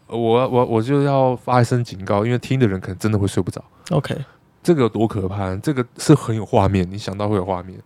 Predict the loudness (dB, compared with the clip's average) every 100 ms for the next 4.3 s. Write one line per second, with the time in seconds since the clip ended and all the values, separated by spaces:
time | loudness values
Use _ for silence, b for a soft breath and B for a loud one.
0 | -2 4 4 4 -4 0 0 0 -2 0
1 | 4 4 2 -4 -6 -10 -10 -8 -6 -8
2 | _ _ 0 2 4 2 2 0 0 0
3 | 0 -4 -10 -4 -2 -2 -2 -4 -8 -8
4 | -6 -6